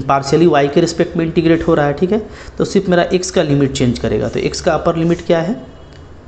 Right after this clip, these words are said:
जी टू वाई, और lower limit Y, अ, minus lower limit क्या है, जी वन वाई, ठीक है। keeping y constant। ये जो y है हमारा, ये constant रहेगा,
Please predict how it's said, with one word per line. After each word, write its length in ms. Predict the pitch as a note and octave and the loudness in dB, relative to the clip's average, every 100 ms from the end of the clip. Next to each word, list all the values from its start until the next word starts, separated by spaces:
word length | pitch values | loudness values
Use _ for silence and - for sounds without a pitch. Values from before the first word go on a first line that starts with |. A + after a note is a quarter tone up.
| - - | -20 -12
जी 220 | C#3 C3 C3+ | -6 -4 -2
टू 200 | D#3+ D#3+ | 0 0
वाई, 260 | E3 A3+ - - - - - C3 | 2 0 -2 -12 -20 -20 -8 -2
और 140 | B2+ | 2
lower 200 | C3 C#3 | 4 4
limit 260 | C#3 C#3 C3+ | 2 0 2
Y, 180 | B2 | 0
अ, 560 | B2+ F3 - C#3+ C3 B2+ B2+ - - | 0 -6 -8 -4 0 -2 -4 -12 -6
minus 520 | C#3 C#3 F3 G#3+ - - - - - | -2 0 0 -4 -8 -20 -20 -10 0
lower 240 | C#3 D3+ | 2 4
limit 260 | D#3 D#3 D3+ | 2 -2 -2
क्या 120 | E3 | -2
है, 340 | D#3 A3+ D#3 C3 | -2 -6 -8 -4
जी 160 | C3 | 0
वन 220 | C3 G3 - - | 0 -2 -6 -6
वाई, 280 | A#2 G2+ - - - - - | -4 -4 -8 -14 -20 -16 -10
ठीक 140 | E3+ | -6
है। 100 | A3 - - - - - - - - | -8 -8 -20 -20 -20 -20 -20 -10 -6
keeping 520 | D3 F3+ C4 - C#3 | 0 2 2 0 0
y 100 | D3 - D3+ | 0 -2 -2
constant। 420 | C3 C3 B2+ B2 | -4 -2 -4 -2
ये 100 | D#3 | -2
जो 140 | D#3+ | 0
y 100 | D3+ | 0
है 120 | C#3+ | 0
हमारा, 260 | D3 C#3 D3+ | -2 -2 -2
ये 60 | D3+ | -4
constant 440 | C#3+ C3+ F3+ F3+ | -6 -2 -2 2
रहेगा, 300 | E3+ F3 | 2 2